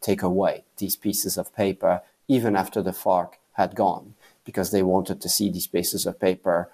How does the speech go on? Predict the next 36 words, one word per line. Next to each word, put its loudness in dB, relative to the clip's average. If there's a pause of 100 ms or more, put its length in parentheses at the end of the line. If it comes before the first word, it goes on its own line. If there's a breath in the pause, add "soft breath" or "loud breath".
(220 soft breath)
exactly 2
in 0
the 0
same 2
place -2
when -2
they -2
returned. 0 (760 loud breath)
Um, -2 (340 loud breath)
or 2
the -16
farc 0
would 0
close 0
all 2
the -10
bars, 0 (460 soft breath)
tell 0 (120)
everyone 4
they 0
had 0
to -10
come 0 (300 soft breath)
to, 2
uh, 0
a -4
meeting 0
in 2
the -2
center 0
of 0
the, -4
um, -2 (720)
of 0
the -8
village 2